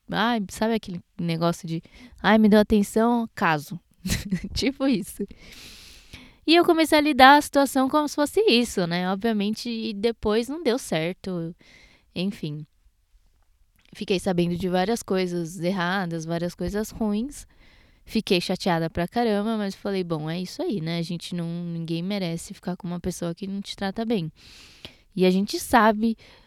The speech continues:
na teoria, todo mundo sabe quais são os princípios maravilhosos e básicos pra você ter um relacionamento bom, alegre, amoroso, duradouro, que é o quê?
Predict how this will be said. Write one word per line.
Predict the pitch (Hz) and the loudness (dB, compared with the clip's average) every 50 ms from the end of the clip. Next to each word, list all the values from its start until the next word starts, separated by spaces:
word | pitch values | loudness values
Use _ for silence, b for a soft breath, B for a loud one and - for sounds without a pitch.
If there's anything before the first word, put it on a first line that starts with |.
| b b | b b
na | 190 185 226 262 | -2 0 0 0
teoria, | - _ - 262 262 247 247 214 233 254 277 269 | 0 _ 4 6 8 8 8 6 6 4 4 2
todo | - _ 269 277 302 294 339 320 294 | 2 _ 4 4 4 4 2 2 2
mundo | 247 233 233 233 233 240 | 2 2 2 2 0 0
sabe | - - 202 196 190 190 196 202 | 0 0 2 2 2 2 0 -2
quais | - - 165 180 185 | 0 0 -2 0 0
são | - - 180 180 185 | 0 -2 0 0 -2
os | 180 - | -2 -4
princípios | - - 175 175 180 - - - 190 - - 180 170 175 | -4 -4 -4 -4 -4 -6 -6 -8 -8 -6 -6 -6 -6 -4
maravilhosos | 175 175 190 226 262 285 285 277 277 233 190 175 170 165 - 185 170 170 | -4 -4 -2 -2 -2 -2 -4 -4 -2 -2 0 0 0 0 -2 -4 -4 -2
e | 180 | -4
básicos | 170 - 151 151 151 - - - - - | -2 -2 -2 -2 -2 -4 -8 -16 -20 -20
pra | - - 185 196 | -8 -6 -6 -4
você | 208 220 - 247 233 | -4 -4 -4 -4 -4
ter | - 208 196 | -2 -2 -2
um | 185 | 0
relacionamento | 196 185 - 196 190 196 185 - - 185 185 190 185 175 165 165 170 - - 180 175 B B B B B B B B B - | -2 -2 -2 -2 -2 -2 -4 -2 -4 -2 -2 -2 -2 -2 -4 -4 -6 -4 -6 -6 -6 B B B B B B B B B -12
bom, | 170 160 185 185 180 180 170 170 170 170 B B B B B - | 0 4 6 6 6 6 4 2 -2 -4 B B B B B -6
alegre, | 156 170 165 165 160 170 180 180 175 170 165 165 - - 180 180 - | -4 -2 -2 -2 0 2 2 4 4 2 2 -2 -4 -10 -12 -10 -6
amoroso, | - 175 170 165 160 156 151 156 175 185 175 170 165 160 156 - 165 156 | -6 -4 -4 -4 -4 -4 -2 0 2 2 2 2 0 -2 -4 -6 -10 -8
duradouro, | 165 160 156 147 135 156 175 180 185 190 - 180 175 170 165 170 175 b b b b b b b b b b _ _ _ | -6 -6 -4 -4 -6 -8 -4 0 2 4 4 4 2 0 -2 -4 -6 b b b b b b b b b b _ _ _
que | - - 208 196 | -8 -4 -2 0
é | 185 190 | 0 0
o | 202 | -2
quê? | - - - 170 - - | -2 -4 -8 -8 -8 -10